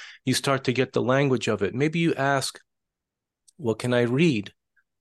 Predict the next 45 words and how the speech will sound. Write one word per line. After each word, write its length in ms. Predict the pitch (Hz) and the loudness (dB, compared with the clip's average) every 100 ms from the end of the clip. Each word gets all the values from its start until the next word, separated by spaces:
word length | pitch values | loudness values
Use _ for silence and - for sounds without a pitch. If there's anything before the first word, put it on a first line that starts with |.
| _ _ - | _ _ -6
that 200 | 107 - | -6 -4
would 200 | - 110 | -6 -2
be 140 | 104 107 | 2 4
real 280 | 104 107 104 | 6 6 4
useful 580 | 131 170 - 98 98 - _ - - | 2 2 0 0 -2 -6 _ -20 -16
so 180 | - 123 | -4 0
that 120 | 110 | 2
I 60 | 113 | 2
understand 540 | 113 110 - 131 127 | 2 0 -2 0 0
the 80 | 123 | 0
industry?" 720 | 147 156 131 - 101 87 92 95 | 0 -2 -4 -6 -12 -12 -16 -10
Maybe 460 | 107 107 113 113 - - - | -6 -2 -2 -4 -8 -20 -10
you 120 | 110 | -6
start 340 | - 113 110 | -2 -2 -2
hearing 400 | 104 110 120 113 | -2 0 2 2
about 320 | 113 110 113 | 2 0 0
project 480 | - 143 151 135 - | 0 0 0 -2 -2
work 220 | 123 123 | -2 -2
and 120 | 123 143 | -2 -2
you 80 | |
start 360 | 190 - 127 120 | -2 -2 -4 -2
doing 240 | 117 107 | -2 -2
some 260 | 95 - 98 | -2 -4 -4
research. 600 | 104 98 - 98 95 - | -4 -4 -6 -6 -8 -6
You 80 | 113 | -2
know, 140 | 113 | 2
they're 100 | 110 | 2
pick-, 260 | 107 131 - 123 | 0 -2 -4 0
"Oh, 120 | 151 | 2
we 100 | 131 | 2
just 240 | 113 110 | 0 0
got 180 | 127 120 | 2 2
a 40 | |
new, 240 | 117 127 123 _ | 2 -2 -4 _
new, 360 | 127 127 120 120 | -2 0 2 2
uh, 180 | 113 113 - - | 2 0 -6 -14
account, 520 | - - - 147 160 - | -10 -8 -2 0 0 0
a 80 | 110 | -2
new 160 | 123 | -2
client. 460 | 120 - 135 143 131 | -2 0 2 2 -2
Tell 160 | - | -4
me 100 | 123 | -4
about 300 | 123 123 120 | 0 0 0
that." 280 | - 131 139 - - - - - - | 0 0 -2 -6 -20 -20 -20 -20 -6
Or, 440 | 147 135 147 147 | 2 4 4 0